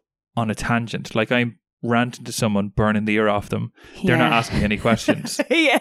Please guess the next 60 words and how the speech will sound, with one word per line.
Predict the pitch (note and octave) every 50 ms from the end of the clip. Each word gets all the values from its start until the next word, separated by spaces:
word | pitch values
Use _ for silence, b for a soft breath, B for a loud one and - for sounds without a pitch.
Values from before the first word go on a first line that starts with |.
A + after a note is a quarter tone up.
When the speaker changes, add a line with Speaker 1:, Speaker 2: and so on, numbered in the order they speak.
| - -
Speaker 1:
And | - - B2 A#3+
then | B3 A#3
I'm | A#3+ - - B2
not | A#2+ -
coming | A3 A#3+ F#3+ - D3+
to | - -
any | - -
Speaker 2:
<laughs> | - - A2
Speaker 1:
conclusions. | - - B2+ C#3 C3+ C3 - - - - -
You | B2+
know | C3+ C#3+
what | C#3+ C#3+
I | D3+
mean? | F3 G3+
Speaker 2:
But | - G#3 G3
that | G3 G3 G3 F#3+
person | G3 F#3+ F3+ - F#3+ E3
is | E3 D#3 D#3
yourself, | D#3+ D3+ C#3+ F#3 F3+ E3+ D#3+ E3 - -
Speaker 1:
Yeah, | D3+ D3 C#3
Speaker 2:
right? | B2 B2
Speaker 1:
but | C#3
that | C#3+ D3
person | D3+ D3 C#3+ - C3+
myself, | B2 A#2 A#2 C3 C3 B2 A#2+
I'm | A#2+ A2
just | G3+ - -
like, | G#2+ G2+
"Shut | - - - A#2 A2+ A2+
up." | A#2 A#2+ F#3+ C#4 - -
Like, | - C#3 - - B3 -
do | - -
you |
know | E3+ F3 F3+
what | D#3 C3
I | G3
mean? | G#3+ G3 E3+ F#3
So, | - - F3 E3
Speaker 2:
Yeah, | D3+ D3 C#3 C#3 C3 - B B B
yeah. | B - - -
Speaker 1:
so | - D3+ D3
that, | D3 D#3 F3 - -
that's, | D3+ D#3+ E3 - - - - -
that's | C#3 D3+ -
how | - C#3+ B2+
I | B2
feel. | - C3 A#2 -
Now, | - F#3+ G3+
sometimes | - - A#3+ A#3 A#3 G3+ G3+ F#3+ F3 D#3+ C3+ B2
you | B2
might, | B2 B2 A#2+ A#2+ A#2+ A#2 - - _ _ F3
you | B2 A#2+
know, | A2+ G#2+ G#2+
go | G#2+ - A2
off | A2 G#2+ G2+ - -
on | A#2 A2 A2+ A#2+ C3 -
some | - - G#2+ G#2+
sort | - - G#2 G#2
of, | G#2 - - - -
Speaker 2:
Mm. | G3+ F#3 F#3 F3+ E3+ E3 D#3+ D#3 D3+ D3